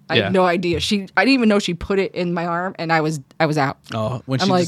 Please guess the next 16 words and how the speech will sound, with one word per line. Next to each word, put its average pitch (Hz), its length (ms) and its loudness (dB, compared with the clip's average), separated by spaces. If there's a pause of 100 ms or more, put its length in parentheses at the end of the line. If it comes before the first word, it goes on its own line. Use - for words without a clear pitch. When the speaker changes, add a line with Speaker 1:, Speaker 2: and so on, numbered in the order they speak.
(120)
Speaker 2:
just, - 80 -12
she 139 140 2
just 127 120 4
had 131 80 4
her 117 160 2
surgery, 110 480 2
and 104 180 -4
she, 104 280 -4 (180)
they 110 120 2
gave 107 200 -2
her 107 100 -2
the 104 80 -2
stuff, 104 300 -6
and 104 100 -6
she 101 180 -2
was, 101 220 -2